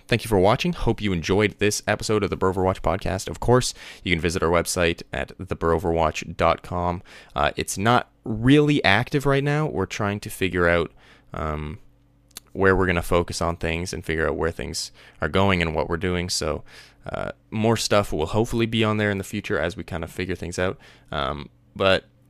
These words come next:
where we are most active is on the YouTube channel, uh, The Broverwatch, and on our Twitter, at The Broverwatch. And you can follow me on Twitter at I'm a dumb cook.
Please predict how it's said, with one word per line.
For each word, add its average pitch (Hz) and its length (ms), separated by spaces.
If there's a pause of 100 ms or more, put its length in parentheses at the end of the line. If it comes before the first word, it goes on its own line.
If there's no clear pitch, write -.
(120)
where 101 240
we 98 160
are 87 80
most 104 280
active 104 400
is - 160
on 117 200
the 110 200
YouTube 104 180
channel, 104 380 (320)
uh, 82 260
The 90 120
Broverwatch, 87 760
and 80 240
on 90 200
our 82 120
Twitter, 113 460 (280)
at 95 240 (100)
The - 120
Broverwatch. 95 800 (960)
And 98 260
you 92 80
can 90 80
follow 104 240
me 135 180
on 139 100
Twitter 127 320 (300)
at 104 180
I'm 98 180
a 98 40
dumb 87 180
cook. - 340